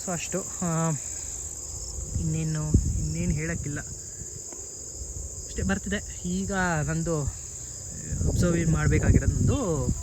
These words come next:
ಬಾಳೆ ಇಳುವರಿ ಎಷ್ಟು ಬರುತ್ತೆ ನೋಡಬೇಕು ಈ ಸತಿ, ಈ ತೀಕ್ಷ್ಣ ಬಿಸಿಲಿರೋದ್ರಿಂದ. ಮತ್ತು ನಾನು ಹೇಳಿದ್ನಲ್ಲ, ನನ್ನ ತಪ್ಪೇನೆ, ಇವಾಗ ಪಾಪ ಒಳ್ಳೆ ಎಲೆನ ಇದು ಸುಡಿಸ್ದಂಗಾಯ್ತು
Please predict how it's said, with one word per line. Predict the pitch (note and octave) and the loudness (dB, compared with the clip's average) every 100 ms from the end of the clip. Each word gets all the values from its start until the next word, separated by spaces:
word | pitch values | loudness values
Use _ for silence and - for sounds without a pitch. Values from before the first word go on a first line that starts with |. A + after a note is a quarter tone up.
| - - - - | -2 -4 -8 -4
ಬಾಳೆ | C3+ C#3+ D#3+ D#3+ | 0 2 2 2
ಇಳುವರಿ | C3+ C#3+ D3 - - - - - - - | 2 2 0 -6 -10 -10 -10 -10 -10 -6
ಎಷ್ಟು | D#3 F3+ | -4 -2
ಬರುತ್ತೆ | D#3 C#3+ | 0 2
ನೋಡಬೇಕು | G#3 D3+ C#3 C#3 | 2 2 -2 -4
ಈ | C#3 | -4
ಸತಿ, | C#3 D3 D#3 | -2 -2 -2
ಈ | D3 C#3 | -2 -4
ತೀಕ್ಷ್ಣ | - F3 F3 - F#3 | 0 2 2 2 0
ಬಿಸಿಲಿರೋದ್ರಿಂದ. | C#3+ C3+ D#3 C3+ B2+ B2+ D3+ - - - - - - - - - | 0 -2 0 0 0 -4 -2 -4 -6 -10 -8 -8 -10 -10 -10 -4
ಮತ್ತು | D#3 | 0
ನಾನು | D#3 D3 | 2 4
ಹೇಳಿದ್ನಲ್ಲ, | E3+ D#3 D3 D3+ - - - | 4 4 4 2 2 0 2
ನನ್ನ | D3 D3 E3 | 4 6 6
ತಪ್ಪೇನೆ, | D#3 D#3 - F3 D#3+ - - - - - - - - D3+ | 4 0 2 0 0 -2 -4 -6 -6 -6 -6 -4 -4 -4
ಇವಾಗ | C#3 B2+ D3 | -2 -2 -2
ಪಾಪ | C#3 - - C3+ B2 - D3+ | -2 -2 -2 -2 -2 -4 0
ಒಳ್ಳೆ | D#3+ E3+ D#3 | 2 4 4
ಎಲೆನ | D3+ E3 D#3+ C#3+ C3+ - | 2 4 4 4 0 -4
ಇದು | D3+ C#3+ C#3+ C#3+ - - | -6 -4 -6 -6 -6 -2
ಸುಡಿಸ್ದಂಗಾಯ್ತು | D#3+ D3 - C#3 B2 A#2+ | 0 0 0 -2 -2 0